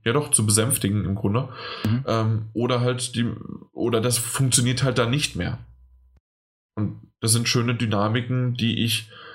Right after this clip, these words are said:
Speaker 1: so einfach jetzt halt zwischen zwei Brüdern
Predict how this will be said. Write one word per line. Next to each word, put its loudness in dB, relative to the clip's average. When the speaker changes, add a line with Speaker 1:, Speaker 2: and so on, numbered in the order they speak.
Speaker 1:
so 0
einfach 0
jetzt 0
halt 2
zwischen 0
zwei 2
Brüdern 0